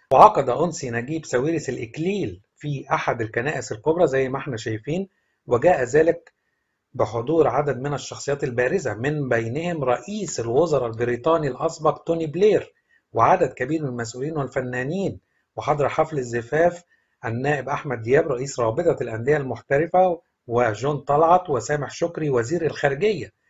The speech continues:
كما تواجد عالم المصريات زاهي حواس وخالد عناني ومصطفى وزيري والإعلامية لميس الحديدي وأبو هشيمة.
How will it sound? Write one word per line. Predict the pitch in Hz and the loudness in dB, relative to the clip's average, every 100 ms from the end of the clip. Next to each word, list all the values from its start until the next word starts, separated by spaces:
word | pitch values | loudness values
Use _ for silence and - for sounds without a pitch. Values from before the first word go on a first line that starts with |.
| _ _ - | _ _ 2
كما | 180 165 | 2 2
تواجد | - 143 165 156 | 0 2 4 2
عالم | 127 160 175 131 | 2 2 0 -4
المصريات | 120 113 - 131 156 123 | -8 -8 -6 -4 -4 -2
زاهي | 160 151 | -2 -2
حواس | - 120 120 143 143 | -2 -4 -2 -4 -4
وخالد | 120 139 135 | -4 -2 -2
عناني | 120 117 135 151 156 - _ _ - | -4 -4 -2 -2 -4 -10 _ _ -8
ومصطفى | 120 113 - 151 143 | -6 -4 -2 0 0
وزيري | 120 117 117 151 160 175 - _ _ _ | 0 -2 -2 -4 -2 -4 -10 _ _ _
والإعلامية | 127 120 120 120 120 151 131 | -2 0 -2 -2 -2 -2 -2
لميس | 113 139 147 | -2 -4 -6
الحديدي | 123 98 110 131 147 170 185 _ _ _ - | -8 -10 -12 -10 -8 -10 -12 _ _ _ -6
وأبو | 123 120 127 | -2 0 2
هشيمة. | 113 110 135 139 170 180 | 0 -2 -6 -4 -4 -4